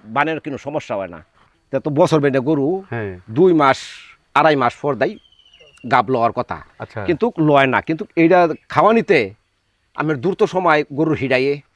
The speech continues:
Speaker 1: গরুর শৈল বালা, শারীরিক স্বাস্থ্য বালা। হ্যাঁ, কিন্তু আগে তো খাওয়াইছি যে স্বাস্থ্য ছিল না, সেসব বালা যে ফালছি, তখন এইটা খাওয়া নিতে গরুর স্বাস্থ্য ভালো হয়।
Speaker 2: আচ্ছা।
Speaker 1: ভালো হইলেই গরুর হিডাইয়ে। হ্যাঁ, আর ওই বানগুলি আমের একটু নষ্ট হয়ে যেত।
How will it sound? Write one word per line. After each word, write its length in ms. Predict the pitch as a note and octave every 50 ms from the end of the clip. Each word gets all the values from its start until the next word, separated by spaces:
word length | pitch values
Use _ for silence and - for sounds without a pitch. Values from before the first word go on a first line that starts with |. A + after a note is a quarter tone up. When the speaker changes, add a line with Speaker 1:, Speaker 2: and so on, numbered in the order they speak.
| _ _ _ _ _ _ _ _ _ _ -
Speaker 1:
গরুর 120 | D#3 F3
শৈল 280 | D3+ - - F3 G3+ G#3
বালা, 300 | F3 E3 D#3 D3+ D3+ D#3
শারীরিক 260 | - - E3 F3+ E3+
স্বাস্থ্য 260 | C#3 D3+ C#3+ - E3
বালা। 360 | D3+ C#3 C#3 C#3 C3+ C3+ D#3 - _ _ _ _ _
হ্যাঁ, 300 | - F#3 F#3+ F3+ D#3+ C#3+ - _ _ _ _ _ _ -
কিন্তু 220 | E3 C3+ E3+ F3
আগে 240 | D3 E3 F3 F3 F3+
তো 120 | C3+ E3+
খাওয়াইছি 400 | D#3+ - - E3+ F3+ F3 D3 E3
যে 80 | D#3 F3
স্বাস্থ্য 500 | - - F3 E3+ - - G3+ F#3+ E3 C3+ -
ছিল 180 | - C3 A#2+ G#2
না, 120 | F2 C#2+ - _ _ _ _ _ _ _ - - _ _ _
সেসব 180 | - A#2+ B2 C#3+
বালা 280 | C#3+ C#3+ C#3 C#3 C3+ B2
যে 80 | C3+
ফালছি, 460 | C3 D#3+ D#3+ C#3 - B2+ A2+ G2 - - _ _ - - _ _
তখন 200 | - C#3+ D#3 D#3 -
এইটা 240 | - E3 D#3+ E3+ D#3+
খাওয়া 280 | - - D3+ E3+ F#3
নিতে 180 | F#3 E3+ - G3
গরুর 220 | F3+ E3 F3 D#3
স্বাস্থ্য 400 | - - - D#3 D3+ - - F#3+
ভালো 200 | D3+ B2 A#2 G#2+
হয়। 220 | F#2 - C#2 - _ _ _ _ -
Speaker 2:
আচ্ছা। 240 | G#2 - - F#2 F2 E2 - - - A2+
Speaker 1:
ভালো 200 | B2 C3 D3 D3+
হইলেই 320 | C#3+ E3+ G3 G#3+ A3 G#2+ - - - _ _ _ - -
গরুর 300 | A#2 D3 D3+ D3 C#3+ A#2
হিডাইয়ে। 460 | F#2 B2+ C#3 B2+ B2+ A2+ F#2+ E2 E2 D#2 - - - - - -
হ্যাঁ, 300 | - F#3 F#3+ F3+ D#3 B2 - - - - - - - -
আর 120 | C3+ C3+
ওই 180 | C#3+ C#3+ D3 C#3+ B2+ A#2
বানগুলি 540 | G#2+ C3+ D3 F3 F#3+ F3 D3 D3+ D3+ D#3 D3+
আমের 280 | D3 C#3 D3 D3 C#3+ C3
একটু 200 | A2 - - C#3
নষ্ট 300 | D3+ E3 E3 - - D3
হয়ে 120 | B2 A2
যেত। 260 | G2+ G2+ - - F2